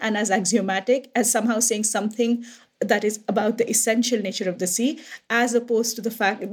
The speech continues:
recognizing that they are in fact completely constructed, uh, you know, they're socially constructed, they're politically constructed categories. They become reified and naturalized.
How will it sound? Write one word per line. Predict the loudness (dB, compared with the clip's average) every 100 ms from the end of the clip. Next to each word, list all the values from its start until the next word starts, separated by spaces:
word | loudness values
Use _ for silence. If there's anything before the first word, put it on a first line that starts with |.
| 0
recognizing | 0 0 0 2 0
that | 0
they | 2
are | 2
in | 0 0
fact | 0 0 -4 -4
completely | -4 0 -2 -2 -4
constructed, | -2 0 0 0 0 0 0
uh, | 0
you | 0 -2
know, | 0
they're | 0
socially | 0 0 0
constructed, | 0 0 -2 -2 0
they're | 0
politically | 0 0 0 -2 -2
constructed | -4 -4 -4 -6 -4
categories. | -2 0 0 0 2
They | 2
become | 2 2 2 2
reified | 0 0 0 -2 0 0
and | 0
naturalized. | -2 -2 -4 -4 -2 -2 -2